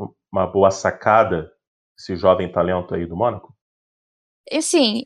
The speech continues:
Speaker 2: eu não sei os números dele pra poder te falar se é bom ou não. Mas, dependendo do que o Lucas falar, eu concordo.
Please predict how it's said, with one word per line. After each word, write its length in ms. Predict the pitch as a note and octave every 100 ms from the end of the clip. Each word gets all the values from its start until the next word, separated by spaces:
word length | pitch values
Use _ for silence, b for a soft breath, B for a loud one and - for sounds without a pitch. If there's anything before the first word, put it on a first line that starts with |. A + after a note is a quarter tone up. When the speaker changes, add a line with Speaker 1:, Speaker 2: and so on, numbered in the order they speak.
| -
Speaker 2:
eu 160 | A#3
não 160 | B3+ F4
sei 220 | - C4
os 100 | C#4+
números 260 | C4+ C4 C#4+
dele 240 | G#3+ A#3
pra 120 | B3
poder 220 | A3+ A3 A3
te 100 | -
falar 280 | G#3+ F#3
se 140 | G#3+ A3+
é 40 |
bom 240 | G3 G3 G3
ou 120 | A3
não. 300 | F#3+ E3+ - _ _ _ _
Mas, 500 | G3+ F#3+ F#3+ A#3 C#4
dependendo 380 | D4+ D4+ B3+ B3+
do 40 |
que 80 | C#4
o 40 |
Lucas 220 | B3+ C#4 -
falar, 200 | B3+ G#3+
eu 80 |
concordo. 680 | - C#4+ F#4 C4+ A3 F#3+ F#3